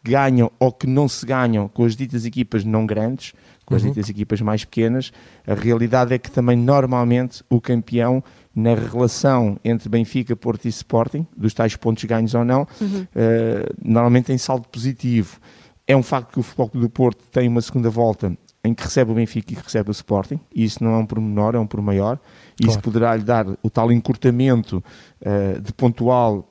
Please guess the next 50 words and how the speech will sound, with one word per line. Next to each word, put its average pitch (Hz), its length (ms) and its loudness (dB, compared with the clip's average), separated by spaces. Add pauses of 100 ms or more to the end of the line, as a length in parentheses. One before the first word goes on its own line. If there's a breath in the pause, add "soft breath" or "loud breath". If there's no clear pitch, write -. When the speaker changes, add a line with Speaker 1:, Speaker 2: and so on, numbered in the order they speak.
Speaker 1:
para 104 120 -2
aquilo 117 200 -2
que - 80 -8
neste 113 220 0
momento 117 180 0
é 110 40 2
a 107 40 0
distância 110 480 0
dos 98 200 -4
tais 104 220 -2
cinco 107 200 -2
pontos 110 220 -2
e 110 40 -2
dos - 160 -12
tais 104 180 -4
quatro 113 280 -6
pontos, 143 320 -2 (340 loud breath)
mas 117 160 2
deixa-me 135 380 2
sempre 139 540 -2
a 110 100 -2
tal 123 240 2
dúvida, 117 540 0
é, 104 80 2
é - 20 2
nesse 120 220 0
aspecto - 320 -4
que - 60 -6
me 113 40 -2
deixa 113 160 -2
a 107 40 0
dúvida, 120 300 0
que - 80 -10
nó-, 110 240 2 (120)
todos - 260 -4
nós 107 140 -2
estamos 110 220 -2
a 110 40 2
ver 107 120 2
uma 110 140 0
retoma, 135 380 0
estamos 107 280 -6
a 107 40 -4
ver 107 100 0
um 110 120 0
Porto 107 260 -6
com 110 80 -2
outro 110 140 -2
sistema 117 280 -4
tático, 131 400 -4